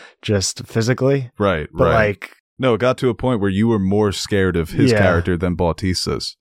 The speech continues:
Speaker 2: And it wasn't just because, you know, he's a good fighter, and that's, he's supposed to be the antithesis of Paul. It's not very subtle, and I think even in the trailers, people can gauge that.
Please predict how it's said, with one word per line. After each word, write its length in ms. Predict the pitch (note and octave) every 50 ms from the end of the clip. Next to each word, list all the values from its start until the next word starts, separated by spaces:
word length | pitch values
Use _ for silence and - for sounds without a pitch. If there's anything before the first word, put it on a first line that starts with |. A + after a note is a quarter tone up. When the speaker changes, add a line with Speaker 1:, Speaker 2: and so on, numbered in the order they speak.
| _ -
Speaker 2:
And 120 | A#2 A#2
it 80 | A#2 G#2
wasn't 300 | A#2 C3 B2 - A#2+ G#2
just 180 | A2+ G#2 - -
because, 800 | G#2+ F#2+ - G#2 F#2+ F2+ F2 E2 E2 - - - - - - _ _ _ _ _ -
you 160 | F2+ A#2 A2+
know, 120 | F#2+ F2
he's 200 | E2+ F2+ G2+ F2+ -
a 40 | F2
good 220 | D#2+ - F#2+ -
fighter, 360 | - - G2+ F#2 F2+ D2+ D#2
and 120 | D2+ D#2+ G2+
that's, 200 | A#2 A2 - -
he's 300 | F#2 B2 A#2+ A#2+ B2 -
supposed 240 | C#3 G#2+ G#2+ G2
to 80 | - F2
be 120 | F2 F#2
the 120 | E2 F2 F2
antithesis 640 | D#2+ D#2 - - F#2+ - - D#2+ - E2+ D#2+ - -
of 220 | D#2 - - -
Paul. 380 | - - G2 D2+ D2+ C#2+ - -
It's 80 | - -
not 140 | G#2+ F2+ -
very 200 | D2+ D2+ D#2 D#2+
subtle, 440 | - - F2 - - D2 D2+ D2+ D#2
and 200 | D#2 D2+ D2+ F2+
I 120 | F2 F2
think 240 | - F2 D#2 - -
even 180 | F2+ F2+ F2
in 80 | E2+ D#2+
the 60 | D#2
trailers, 440 | D2 - F#2 E2 D#2+ D2+ D2 D#2+ -
people 280 | - F#2 E2 - D#2+ D#2
can 140 | - D#2+
gauge 320 | D2+ - D#2 D2+ D2+ - -
that. 240 | D2+ D#2 D#2+ -